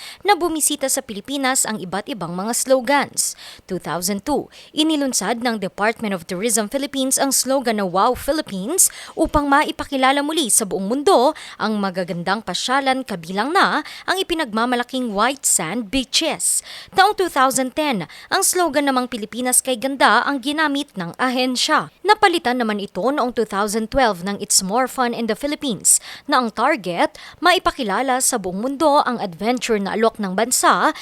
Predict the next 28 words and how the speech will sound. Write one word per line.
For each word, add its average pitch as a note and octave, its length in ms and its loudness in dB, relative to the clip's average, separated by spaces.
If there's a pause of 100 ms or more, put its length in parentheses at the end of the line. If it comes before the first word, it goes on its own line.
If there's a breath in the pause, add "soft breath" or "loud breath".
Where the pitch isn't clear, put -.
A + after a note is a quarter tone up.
(140)
lalo G3 320 -2
na D4 240 2
para F3 240 -4
sa B3 160 -2
mga C4 160 -2
bisita. C#4 640 2 (400 loud breath)
Ginamit G3+ 400 0
ito G3 320 -2
hanggang A#3+ 320 0
two G#3+ 160 -6
thousand A3+ 400 0
twenty-three B3 640 -4 (240 loud breath)
bago B3 320 0
napalitan C4+ 800 2
ng A3 160 -2
Love A#3 320 0
the C#4 160 0
Philippines D4 640 0
na F3+ 240 -2
slogan. C#4 640 2 (480 loud breath)
Pero F#3+ 240 -2
bukod F#3+ 320 -4
sa G#3 80 -2
mga F3+ 160 -2
pasyalan B3+ 560 -2
at - 160 -8
mayamang B3 400 -2
kultura C#4 400 -2